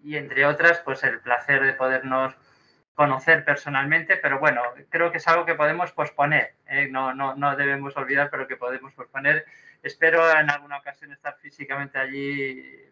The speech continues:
presente con vosotros. Enhorabuena por esa resiliencia que os comentaba también el profesor, porque creo que al final no habéis desistido de la organización de estos, um, webinars y, y es una maravilla que podamos estar hoy aquí.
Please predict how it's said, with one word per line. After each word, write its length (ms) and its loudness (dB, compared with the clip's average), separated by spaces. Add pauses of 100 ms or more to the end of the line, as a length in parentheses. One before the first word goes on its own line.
presente 400 -6
con 120 -8
vosotros. 500 -2
Enhorabuena 600 4
por 100 2
esa 200 0
resiliencia 1000 -2 (720)
que 360 0
os 180 -4
comentaba 640 -2
también 400 -2
el 120 -4
profesor, 720 -6
porque 240 -6
creo 260 -2
que 160 0
al 100 0
final 560 -2
no 140 -4
habéis 280 -2
desistido 720 -8
de 180 -6
la 80 -2
organización 640 -6
de 160 -4
estos, 460 -12
um, 340 -20
webinars 640 -2
y, 340 -20
y 80 -14
es 100 -14
una 100 -8
maravilla 440 -4
que 100 -6
podamos 360 -8
estar 240 -8
hoy 140 -8
aquí. 360 -8